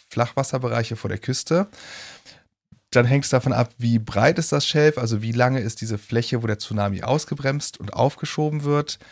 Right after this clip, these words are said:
Eine wichtige Rolle spielen darüber hinaus auch noch die Küstenlinien. Also habe ich zum Beispiel so eine trichterförmige Bucht, dann wird das Ganze ja nochmal weiter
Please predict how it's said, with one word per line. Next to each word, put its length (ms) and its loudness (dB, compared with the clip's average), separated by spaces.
Eine 220 0
wichtige 320 0
Rolle 240 4
spielen 460 0
darüber 300 0
hinaus 400 0
auch 100 -8
noch 120 -4
die 140 -14
Küstenlinien. 960 -2
Also 260 0
habe 140 0
ich 80 -2
zum 120 -2
Beispiel 220 -2
so 80 -2
eine 140 0
trichterförmige 840 -2
Bucht, 600 -2
dann 180 -2
wird 140 -2
das 140 -2
Ganze 320 0
ja 80 0
nochmal 560 2
weiter 560 4